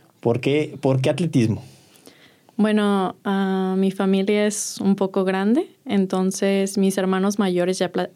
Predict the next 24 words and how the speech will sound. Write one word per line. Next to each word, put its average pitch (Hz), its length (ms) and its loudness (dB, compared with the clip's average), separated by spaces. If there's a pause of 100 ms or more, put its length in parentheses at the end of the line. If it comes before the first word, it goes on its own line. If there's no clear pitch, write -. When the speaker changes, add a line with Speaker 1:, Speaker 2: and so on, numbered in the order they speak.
Speaker 2:
ya 190 240 0
practicaban 180 1000 -4
atletismo. 220 640 0 (720)
Eh, 196 420 2
Migue 208 460 4
organiza 190 1080 0 (280)
carreras 190 600 -2
como 170 340 -2
cada 180 240 0
mes 240 400 0
en 196 140 2
diferentes 180 1160 0
localidades 180 680 0
de 175 100 -4
Tepa. 185 360 -4 (760)
Entonces, 208 1300 0 (140)
yo 202 420 4
a 202 100 0
los 202 600 -2
tipo 190 640 2
cinco 190 540 2
o 180 60 0
seis 185 300 -2
años, 226 540 0